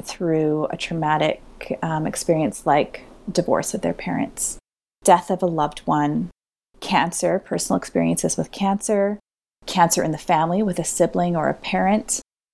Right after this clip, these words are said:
abusive experiences. And so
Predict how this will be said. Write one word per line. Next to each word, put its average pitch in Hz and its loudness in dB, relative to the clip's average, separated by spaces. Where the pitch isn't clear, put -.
abusive 180 -2
experiences. 196 0
And 202 -2
so 202 0